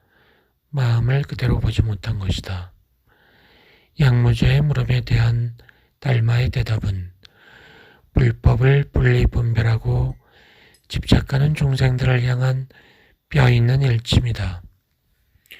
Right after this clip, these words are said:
있는 그대로 바라보고 텅 빈 마음을 하는 것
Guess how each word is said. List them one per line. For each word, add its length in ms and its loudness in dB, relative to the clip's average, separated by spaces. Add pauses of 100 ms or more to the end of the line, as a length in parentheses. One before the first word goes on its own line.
(480)
있는 360 0
그대로 360 0
바라보고 800 0 (720)
텅 360 2
빈 280 2
마음을 380 2
하는 280 0
것 240 -6